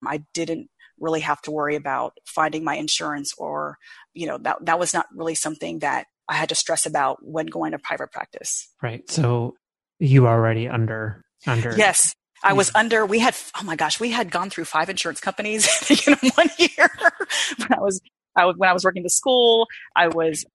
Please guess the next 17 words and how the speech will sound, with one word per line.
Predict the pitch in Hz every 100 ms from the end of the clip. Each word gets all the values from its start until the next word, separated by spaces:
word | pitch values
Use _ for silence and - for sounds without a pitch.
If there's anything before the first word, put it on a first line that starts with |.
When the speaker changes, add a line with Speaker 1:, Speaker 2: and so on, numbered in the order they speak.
| _ -
Speaker 1:
under | 151 147
my | 196 240
insurance, | 247 233 214 214 214 202 185
and | 156
then | 160
he | 160 226
switched | - 202 - -
three | 208 202 196 190
different | 196 202 175
companies. | 208 190 196 190 190 - - - _ _ -
So | - 180 160 160 147 - -
I | 175 190
understand | 156 190 185 - 165 175 170
the, | 160 160 151 _ _ - -
the | 156
difficulties | 170 - 185 180 165 170 165 160 - -
of | 156 160 156 -